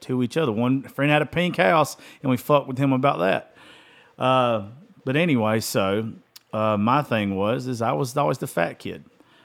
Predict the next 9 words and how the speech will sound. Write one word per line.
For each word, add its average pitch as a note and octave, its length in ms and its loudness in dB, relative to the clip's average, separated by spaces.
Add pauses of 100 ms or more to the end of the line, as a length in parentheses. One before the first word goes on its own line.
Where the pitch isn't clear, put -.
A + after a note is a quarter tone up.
(120)
Uh, G#2+ 440 2
and A2+ 100 -6
I'm B2+ 280 -2
serious, A#2+ 400 -4
like, F#2 240 -6
always F#2+ 760 -2
the G2 140 -12
fat F#2 320 -12
kid. F2 260 -16